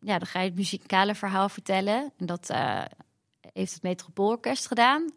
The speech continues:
En ook met, eh, hun arrangeurs, Damiano.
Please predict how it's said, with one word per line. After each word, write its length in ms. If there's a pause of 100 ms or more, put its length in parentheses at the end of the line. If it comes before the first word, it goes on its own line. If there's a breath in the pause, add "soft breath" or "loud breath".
(140)
En 180
ook 120
met, 260
eh, 260
hun 200
arrangeurs, 920
Damiano. 720